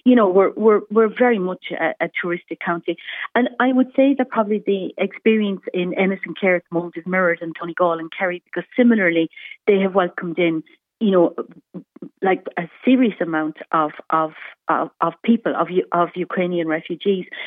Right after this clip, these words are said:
Some counties haven't. And, um, I suppose that's telling as well. Some counties have had a, maybe a tougher <laughs> approach to it. Um, so I would say that while we are very welcoming in Clare, we probably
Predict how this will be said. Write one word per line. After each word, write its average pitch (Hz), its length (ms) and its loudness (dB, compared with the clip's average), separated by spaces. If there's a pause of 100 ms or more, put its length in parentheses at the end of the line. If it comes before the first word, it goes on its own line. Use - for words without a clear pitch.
(340)
Some 339 160 2
counties 285 440 2
haven't. 247 300 0 (640)
And, 214 360 0 (180)
um, 208 420 0
I 208 160 0
suppose 214 340 0
that's 220 220 0 (240)
telling 208 300 0
as 185 100 -8
well. 202 240 2 (100)
Some 208 140 -2
counties 196 460 -4
have 170 120 -6 (160)
had 180 200 -6
a, 175 240 -4
maybe 185 340 -4
a 175 120 -6 (120)
tougher 185 220 -2
<laughs> - 0 -
approach 202 400 2 (160)
to 247 80 4
it. 240 80 0 (560)
Um, 190 420 -2 (220)
so 226 240 2
I 226 100 0
would 226 220 0 (100)
say 226 280 0
that 214 160 -2 (440)
while 220 300 2
we 202 160 -2
are 202 200 -2
very 185 200 -4
welcoming 180 500 -4
in 175 80 -8
Clare, 190 340 -2
we 180 240 -4
probably 185 680 -4